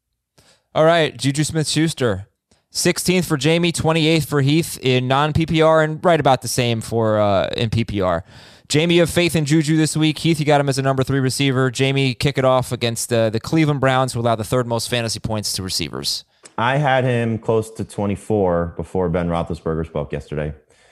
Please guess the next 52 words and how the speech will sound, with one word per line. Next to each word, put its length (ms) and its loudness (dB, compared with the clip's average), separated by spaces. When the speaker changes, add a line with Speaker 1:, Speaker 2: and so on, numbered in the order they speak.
Speaker 2:
and 120 -6
was 120 -4
praising 500 0
Juju 420 0
for 220 -4
being 200 -2
such 280 -6
a 60 -2
good 180 -2
teammate 480 -2
and 180 -4
celebrating 600 0
Chase 260 -2
Claypool 600 -2
and 140 -4
the 60 -2
performance 520 -4
that 160 -4
he 80 -4
had. 360 -2
And 160 -4
then 120 -2
the 120 -2
squeaky 400 -2
Speaker 1:
<laughs> 0 -
Speaker 2:
wheel 240 4
just 200 -4
started 340 -2
to 80 -10
turn 400 0
and 120 -2
turn 320 0
and 140 -2
turn. 380 0
And 180 0
you 120 2
know 400 4
a 60 2
big 200 0
game 220 0
is 80 -4
coming 280 -4
for 160 -6
Juju. 380 -6
It, 220 -4
it's, 300 -4
he's 360 -2
due. 440 -2
The 60 -4
matchup 480 0
is 140 -2
fantastic. 720 -4